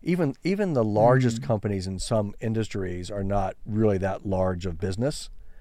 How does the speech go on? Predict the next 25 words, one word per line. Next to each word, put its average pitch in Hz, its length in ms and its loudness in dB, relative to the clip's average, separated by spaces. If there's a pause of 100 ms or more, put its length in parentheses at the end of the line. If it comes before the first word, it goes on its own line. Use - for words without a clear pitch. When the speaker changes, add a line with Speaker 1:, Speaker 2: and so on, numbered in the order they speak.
(320)
Speaker 1:
right? 104 280 0
So - 160 2
whether 107 280 4
you're 101 120 0
technically 120 520 0
a 101 60 2
small 104 340 2
or 101 100 2
medium-sized 95 640 -4
business, 95 320 -6
they're 101 100 -8
just 127 220 -6
not 101 220 -4 (720)
big 101 500 4
relative 98 420 -2
to 104 80 -10
the 95 120 -4
really 90 260 -2
big 85 240 -8
companies. 95 680 -4 (540)
There 120 180 6
are 117 80 6
some 147 220 2
things 110 360 2
that 98 380 2